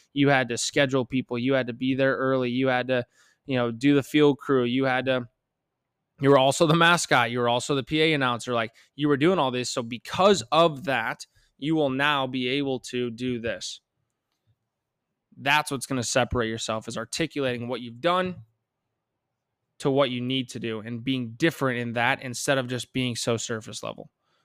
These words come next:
Again, Sabrina, great question. Last one by Crew, and we're gonna finish out episode number eight in the second Q and A. Uh, these are getting better and better every time. Crew asks, "What is the best way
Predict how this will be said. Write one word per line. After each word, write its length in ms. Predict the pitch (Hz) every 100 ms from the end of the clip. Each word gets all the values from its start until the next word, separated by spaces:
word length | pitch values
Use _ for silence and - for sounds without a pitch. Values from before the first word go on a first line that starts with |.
| _ _ -
Again, 260 | 135 139 113
Sabrina, 380 | - 139 131 110
great 320 | - 139 131
question. 380 | 127 113 113 110
Last 340 | 135 143 -
one 240 | 147 143
by 220 | 127 120 117
Crew, 600 | - - 160 170 165 165 - - _
and 140 | 127 131
we're 100 | 139
gonna 140 | 123
finish 420 | - 160 151 135 - -
out 380 | 139 135 131 -
episode 520 | 131 135 131 - 123
number 340 | 127 135 127 -
eight 280 | 131 131 123
in 80 | 123
the 80 | 117
second 440 | - 135 - 120
Q 240 | - 139
and 100 | 131
A. 240 | 131 135 123 - _
Uh, 300 | 123 120 117
these 180 | 120 190
are 80 | 202
getting 240 | 160 143
better 260 | 127 139 135
and 120 | 123
better 260 | 123 127 120
every 180 | 120 117
time. 360 | 123 110 113 _ _ _ _ _ _ _ _ -
Crew 380 | - 175 196
asks, 380 | - 139 139 -
"What 200 | 127 151
is 120 | 180
the 100 | 143
best 480 | 117 - 135 156 -
way 500 | 131 135 123 113 120